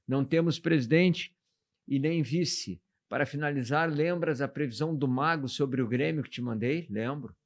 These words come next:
O Mago disse que o Grêmio ia cair. Mas calma, o campeonato tá na nona rodada.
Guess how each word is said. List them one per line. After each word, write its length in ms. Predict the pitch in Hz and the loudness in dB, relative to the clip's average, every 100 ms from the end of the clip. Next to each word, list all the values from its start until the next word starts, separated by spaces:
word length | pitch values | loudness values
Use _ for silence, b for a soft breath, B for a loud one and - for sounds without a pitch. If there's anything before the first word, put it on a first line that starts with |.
| _ _ | _ _
O 60 | 98 | -8
Mago 220 | 107 113 | -6 -6
disse 100 | - | -8
que 80 | - | -6
o 60 | 135 | 0
Grêmio 240 | 143 151 | 0 0
ia 40 | |
cair. 460 | 151 185 147 156 - _ _ _ _ _ - | 0 2 2 0 -4 _ _ _ _ _ -20
Mas 80 | - | -8
calma, 400 | 170 202 147 113 | -2 0 0 -2
o 40 | |
campeonato 420 | 156 156 156 170 | -4 -4 -4 -4
tá 80 | 175 | -4
na 140 | 160 | -4
nona 280 | 147 156 165 | -2 -2 -4
rodada. 540 | 127 120 110 117 104 | -4 -4 -4 -6 -8